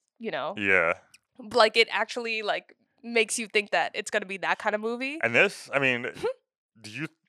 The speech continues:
Speaker 2: is, are we led to believe that this is a real cheer, or is this a made-up cheer that she's had in her dream?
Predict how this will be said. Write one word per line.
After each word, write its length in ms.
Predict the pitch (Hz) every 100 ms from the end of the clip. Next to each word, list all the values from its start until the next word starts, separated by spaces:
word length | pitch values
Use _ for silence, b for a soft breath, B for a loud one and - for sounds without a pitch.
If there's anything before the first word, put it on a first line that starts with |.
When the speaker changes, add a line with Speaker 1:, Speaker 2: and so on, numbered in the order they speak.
| _
Speaker 2:
is, 180 | 110 120 _
are 60 | 123
we 240 | 131 147 -
led 160 | 165 175
to 60 | 147
believe 280 | 135 135 120
that 120 | 113
this 140 | 113
is 100 | 113
a 100 | 98
real 340 | 87 87 95 113
cheer, 500 | - 131 123 135 139 -
or 160 | 104
is 160 | 95 92
this 180 | 101 95
a 60 |
made-up 380 | 92 92 92 90
cheer 340 | - 101 87 85
that 140 | 82
she's 180 | - 85
had 140 | 87
in 60 | 82
her 100 | 76
dream? 500 | 76 80 76 76